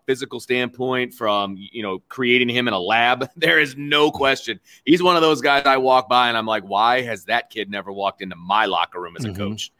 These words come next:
Speaker 1: You know what I mean? Like, that would be amazing. Um,
Speaker 2: You, well, I'm glad he didn't, 'cause then you probably wouldn't be sitting here with me,
Speaker 1: <laughs>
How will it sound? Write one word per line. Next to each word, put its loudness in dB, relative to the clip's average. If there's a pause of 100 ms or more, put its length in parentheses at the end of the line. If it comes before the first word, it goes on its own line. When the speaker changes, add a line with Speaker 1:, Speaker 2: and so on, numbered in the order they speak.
(140)
Speaker 1:
You 4
know 6
what 4
I 4
mean? 2
Like, 0 (340)
that 4
would 0
be 4
amazing. 2 (160)
Um, 4
Speaker 2:
You, 2
well, 6
I'm 4
glad 6
he 6
didn't, 2
'cause -2
then 0
you 2
probably 0
wouldn't 2
be -2
sitting -4
here -4
with -2
me, -6 (100)
Speaker 1:
<laughs> -6